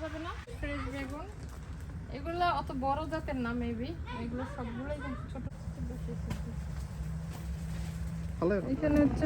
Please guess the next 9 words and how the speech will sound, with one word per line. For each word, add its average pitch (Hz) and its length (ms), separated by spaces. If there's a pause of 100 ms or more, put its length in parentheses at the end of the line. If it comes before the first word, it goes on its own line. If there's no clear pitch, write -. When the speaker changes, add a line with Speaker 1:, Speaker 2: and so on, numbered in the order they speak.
(160)
Speaker 1:
সব 285 120 (200)
চেরি 294 320
টমেটো। 285 380 (1160)
আর 247 280
এখানে 247 300
সব 254 260
হচ্ছে 240 360 (1160)
বড় 240 180 (140)
সাইজের 233 320